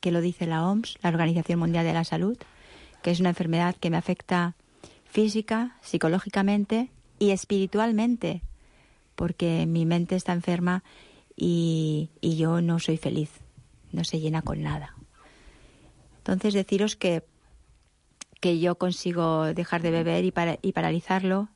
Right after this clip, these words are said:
pero también se me dice que yo tengo que ir a una, a estas reuniones porque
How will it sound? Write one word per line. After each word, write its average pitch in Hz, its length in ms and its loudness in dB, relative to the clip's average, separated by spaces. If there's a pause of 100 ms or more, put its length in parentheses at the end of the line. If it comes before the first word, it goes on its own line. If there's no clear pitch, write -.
pero 175 160 -2
también 185 220 2
se 220 120 -2
me 208 120 4
dice 208 320 0
que 185 140 -2
yo 180 120 0
tengo 175 640 0 (480)
que 170 160 2
ir 165 80 2
a 165 60 2
una, 170 220 0
a 180 80 -2
estas 180 240 -2
reuniones 202 680 2
porque 170 420 -4